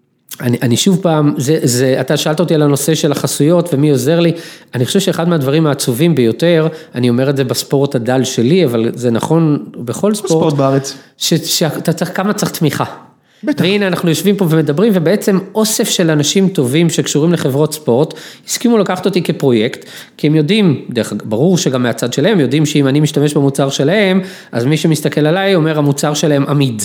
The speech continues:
Speaker 1: לא ייתכן מוצר שעליי
Speaker 2: כן.
Speaker 1: והוא לא עמיד.
Speaker 2: עזוב, התרבות בארץ כל כך קלוקלת, תרבות ספורט בארץ כל כך קלוקלת מהבחינה המסחרית, שגם קבוצות ספורט מקצועניות לא מסתדרות עם זה. אז אתה אומר,
Speaker 1: כן.
Speaker 2: אתה בספורט יחידני שהוא, הוא כל כך לא מוכר, אני אומר, זה,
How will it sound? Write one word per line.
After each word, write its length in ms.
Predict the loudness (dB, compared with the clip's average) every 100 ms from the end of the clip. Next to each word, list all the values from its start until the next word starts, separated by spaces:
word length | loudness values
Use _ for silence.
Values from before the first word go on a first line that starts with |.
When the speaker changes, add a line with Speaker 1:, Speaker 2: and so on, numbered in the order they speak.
| -10 _ _ _ _ _ _ _ _
Speaker 1:
לא 140 | 0 2
ייתכן 380 | 0 -2 0
מוצר 360 | 2 2 0 -2
שעליי 640 | -2 -2 -2 0 0 0
Speaker 2:
כן. 60 | 2
Speaker 1:
והוא 140 | 2
לא 140 | 2 2
עמיד. 200 | 2 2
Speaker 2:
עזוב, 220 | 2 0
התרבות 320 | 0 0 0
בארץ 280 | 2 0 0
כל 160 | -2 -2
כך 220 | 0 -2
קלוקלת, 500 | 0 -2 0 0 2
תרבות 220 | 2 0
ספורט 220 | 0 0 0
בארץ 200 | 0 0
כל 100 | -2
כך 60 |
קלוקלת 380 | -2 -2 -2 2
מהבחינה 380 | 0 2 2 2
המסחרית, 680 | 2 0 0 2 2 0 -2
שגם 280 | -2 2 2
קבוצות 360 | 2 0 -2
ספורט 380 | -4 -2 -2 0
מקצועניות 920 | -2 -2 0 2 4 4 4 2 -2 -10 -16 -4
לא 80 | -2
מסתדרות 460 | 0 0 0 2
עם 80 | 2
זה. 100 | 2
אז 60 | 2
אתה 160 | 2
אומר, 220 | 2 2 0
Speaker 1:
כן. 60 |
Speaker 2:
אתה 140 | 0 0
בספורט 380 | 0 0 -2
יחידני 440 | 0 0 2 2 2
שהוא, 300 | 2 2 2
הוא 220 | 4 2
כל 100 | 2 -2
כך 200 | -2 0
לא 120 | 2
מוכר, 300 | 2 2 2
אני 80 | 2
אומר, 160 | 2 0 -4 -18
זה, 140 | -6